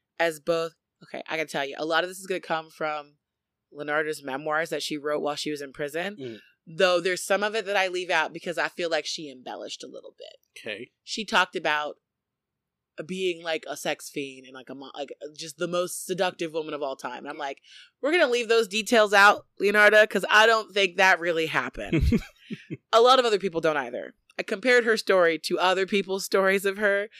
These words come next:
Speaker 2: Mm.
Speaker 1: and the things that didn't line up have not been added to today's
Speaker 2: Ah,
Speaker 1: podcast.
Speaker 2: okay.
Speaker 1: <laughs>
Speaker 2: Cool.
Speaker 1: But what she said in her memoir was that when the funeral was over, her mother spat on his grave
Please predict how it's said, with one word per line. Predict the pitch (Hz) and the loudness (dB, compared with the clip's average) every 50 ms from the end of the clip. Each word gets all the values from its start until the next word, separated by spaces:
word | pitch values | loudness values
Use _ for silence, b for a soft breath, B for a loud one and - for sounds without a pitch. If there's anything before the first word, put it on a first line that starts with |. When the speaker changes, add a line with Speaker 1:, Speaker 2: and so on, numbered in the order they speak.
| B | B
Speaker 2:
Mm. | 233 226 214 202 190 | -12 -10 -10 -10 -8
Speaker 1:
and | - 185 185 | -6 -6 -6
the | 196 | -2
things | - - 240 247 240 226 196 | 2 4 4 4 2 0 0
that | 202 208 185 - - _ _ _ _ - 180 | 2 2 2 2 -2 _ _ _ _ -20 -10
didn't | 170 170 208 208 175 175 | -6 -2 -2 -2 -4 -6
line | 175 170 165 160 160 156 | -8 -6 -4 -2 0 2
up | 156 156 143 _ - - - | 2 2 0 _ -8 -10 -4
have | - 175 160 | -4 -4 -4
not | 160 165 170 160 - - | -2 2 2 2 2 2
been | 147 143 131 | 0 -2 -2
added | 120 120 143 123 127 - | -4 -6 -8 -8 -10 -10
to | 180 160 | -10 -6
today's | 156 151 147 135 147 - - | -4 -4 -4 -4 -4 -4 -4
Speaker 2:
Ah, | 170 135 | -4 -4
Speaker 1:
podcast. | 147 - - 120 117 107 - - - - | -6 -6 -4 -4 -4 -4 -6 -8 -10 -14
Speaker 2:
okay. | - 117 113 - - 107 90 90 | -10 -10 -8 -4 -4 -4 -4 -4
Speaker 1:
<laughs> | 95 254 220 - - 262 254 - | -6 -8 -8 -8 -8 -8 -6 -2
Speaker 2:
Cool. | - 104 95 87 - _ _ B B B B B B B B - _ | -2 -2 -2 -4 -10 _ _ B B B B B B B B -12 _
Speaker 1:
But | - 196 180 165 | 0 0 0 2
what | - 185 180 | 0 -2 -2
she | - - 208 | -2 -2 -4
said | 190 - - 240 240 214 185 180 165 | -2 2 4 6 8 8 6 4 2
in | - - 165 165 | -2 -6 -6 -6
her | 170 165 170 | -6 -6 -6
memoir | 160 151 151 151 151 147 147 143 | -4 -4 -4 -2 -2 -2 -2 -2
was | 147 156 - | -4 -6 -6
that | - 147 147 147 - _ _ _ _ _ _ _ _ _ _ _ _ _ _ - - _ | -4 -4 -4 -4 -6 _ _ _ _ _ _ _ _ _ _ _ _ _ _ -20 -18 _
when | - 190 180 | -12 -10 -8
the | 175 | -8
funeral | 170 - 190 190 190 202 190 180 | -6 -4 -4 -4 -4 -4 -6 -6
was | 170 165 - _ - | -6 -6 -8 _ 2
over, | 208 202 202 180 - 147 123 107 - 185 - _ _ _ _ _ _ _ _ _ _ _ _ _ _ _ _ _ _ _ _ _ _ _ _ _ _ _ _ - - | 4 4 4 4 2 -2 -2 -2 -6 -8 -14 _ _ _ _ _ _ _ _ _ _ _ _ _ _ _ _ _ _ _ _ _ _ _ _ _ _ _ _ -10 -6
her | - 180 | -4 -4
mother | 180 180 180 180 165 170 170 196 208 214 220 - _ _ | -4 -4 -2 0 0 0 0 0 -2 -4 -4 -6 _ _
spat | _ - - - - - - - - - _ _ _ - 180 160 185 220 | _ -20 -18 -14 -14 -12 -12 -12 -14 -14 _ _ _ 0 4 4 4 4
on | - 247 247 | 2 -2 -4
his | 247 254 233 | -6 -6 -8
grave | 190 165 - 180 185 175 165 156 156 160 | -8 -6 -2 0 0 2 0 -2 -6 -10